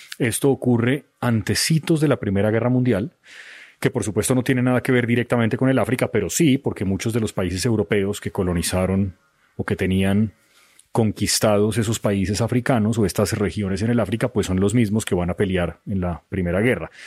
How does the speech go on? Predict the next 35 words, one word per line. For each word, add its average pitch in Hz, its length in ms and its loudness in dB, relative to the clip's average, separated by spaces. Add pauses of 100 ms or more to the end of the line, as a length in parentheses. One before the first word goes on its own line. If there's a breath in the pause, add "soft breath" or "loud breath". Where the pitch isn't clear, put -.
(360 loud breath)
Luego 113 240 4
allí 110 100 4
están 123 240 0
pasando 135 340 0
cosas, 127 380 0
hay 104 100 2
un 104 60 2
poco 117 220 -2
ese 131 120 0
ambiente 117 560 2
como 98 280 -2
de 90 60 0
un, 101 220 -4
de 113 140 -4
algo 117 400 -2
que - 140 -4
puede 101 240 -2
pasar. 101 380 -4 (800 loud breath)
Y 139 120 4
este 170 220 2
niño 170 440 4 (720)
crece 147 480 2
en 151 100 2
su 151 140 -2
adolescencia 139 760 2
al 117 100 0
lado 107 220 2
del 117 120 0
tío 104 240 -2
Asís, 139 580 -2 (400)
haciendo 117 540 0
como 120 260 2
distintas 110 520 0
cosas, 127 420 0
aprendiendo 107 800 0